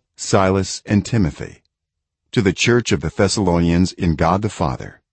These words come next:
and the Lord Jesus Christ. Grace and peace to you. We always thank God for all of you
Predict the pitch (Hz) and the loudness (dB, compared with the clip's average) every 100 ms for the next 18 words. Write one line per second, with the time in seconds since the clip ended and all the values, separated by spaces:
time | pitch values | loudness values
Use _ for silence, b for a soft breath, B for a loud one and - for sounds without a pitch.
0 | _ 101 85 80 82 90 82 76 82 78 | _ 0 0 2 2 2 0 -4 -4 -6
1 | - 71 - - - _ _ _ _ _ | -8 -10 -10 -14 -16 _ _ _ _ _
2 | _ B B - 95 113 127 - - - | _ B B -4 0 2 2 -2 -6 0
3 | 98 - 123 120 - 67 - - _ _ | 0 0 -2 -4 -6 -8 -10 -20 _ _
4 | _ _ _ _ _ _ _ _ _ _ | _ _ _ _ _ _ _ _ _ _
5 | B B 120 160 - 107 113 98 76 - | B B 2 2 4 4 4 4 2 0
6 | 98 92 85 80 69 73 98 - 107 127 | 0 0 2 0 0 0 0 2 2 2
7 | 98 67 50 | 0 -2 -12